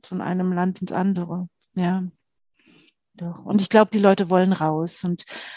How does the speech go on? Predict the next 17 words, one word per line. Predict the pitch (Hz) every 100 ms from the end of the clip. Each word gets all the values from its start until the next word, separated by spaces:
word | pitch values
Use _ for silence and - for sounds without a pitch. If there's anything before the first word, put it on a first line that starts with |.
| -
und | 165 185
wir |
müssen | 190 190 226
ihnen | 202
jetzt | 208 180 -
die |
Möglichkeit | 190 170 175 - 170 160
geben. | - 151 156 -
Also | 175 180
die, | 165 170 165 160 _ _ - - _ _
wir | 175 185
müssen | 202 208
einfach | 175 196 185
mutig | 202 208 196
sein, | - 156 156
wir | 156
Reisebranche, | 160 165 - 160 165 165